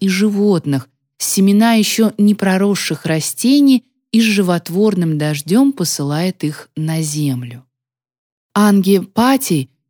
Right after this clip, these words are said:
незримо присутствует при родах, оберегая роженицу от злых духов – способствует плодовитости скота и плодородию земли.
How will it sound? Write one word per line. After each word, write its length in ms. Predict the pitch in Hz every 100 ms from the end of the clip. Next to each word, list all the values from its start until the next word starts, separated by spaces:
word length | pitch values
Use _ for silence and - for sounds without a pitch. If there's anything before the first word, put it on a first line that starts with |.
| _
незримо 580 | 175 202 180 214 294 285
присутствует 840 | 269 202 196 - 262 - - 190 -
при 160 | -
родах, 540 | 170 185 277 214 151 - -
оберегая 680 | 156 156 156 160 233 240 220 _
роженицу 720 | 160 175 147 185 220 208 -
от 100 | 165
злых 360 | 143 165 196 170
духов – 560 | 156 180 180 - 135 - _ _ -
способствует 840 | - 170 170 - 285 - 226 -
плодовитости 800 | 196 190 175 170 196 196 - -
скота 680 | 165 - 151 147 185 220 254 _ _
и 100 | 254
плодородию 840 | 269 262 190 151 139 147 147 151
земли. 600 | 139 135 139 131 123 123